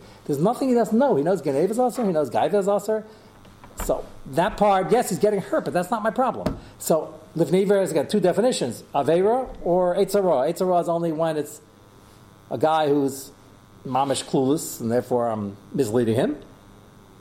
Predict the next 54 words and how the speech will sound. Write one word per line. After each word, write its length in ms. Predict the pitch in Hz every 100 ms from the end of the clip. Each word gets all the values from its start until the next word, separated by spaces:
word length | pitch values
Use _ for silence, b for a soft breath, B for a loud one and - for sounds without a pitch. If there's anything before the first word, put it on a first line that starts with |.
| - 190
Or 140 | 190
it's 100 | 185
an 80 | 180
Aveira, 580 | 175 233 220 180 175 170
where 140 | 165
even 160 | 170 170
though 100 | 165
he 80 |
knows 200 | 175 208
it's 120 | 170 170
also, 200 | 147 160
the 120 | 151
Rambam 240 | 147 151
says, 440 | - 151 147 147 147
"I'm 180 | 139
putting 240 | - 165 143
the 80 | 143
Eitz 140 | 143
Hara 200 | 131 139
in 100 | 131
front 220 | 139 131
of 80 | 101
him." 140 | 98 85 B B
Why 360 | 135 120 151 214
don't 320 | 202 233 -
you 60 | 226
apply 320 | 208 208 196
the 120 | 196
Rambam 380 | 190 185 170 151
of 80 | 143
putting 160 | 160 165
the 60 |
Eitz 160 | 165 165
Hara 80 | 165
in 40 |
front 200 | 160 160
of 240 | 151 - -
him 260 | 139 131 123
to 200 | 156 139
a 60 | 131
case 360 | 139 135 123
of 180 | - 120
Midas 320 | 139 131 120
Razin? 300 | 131 127 123
Is 80 | 120
that, 280 | 139 147 - B B B B
I 100 | 127
don't 140 | 127 139
have 80 | 120
a 40 |
good 120 | 131
answer 240 | 127 117 127
for 160 |
it. 40 | 104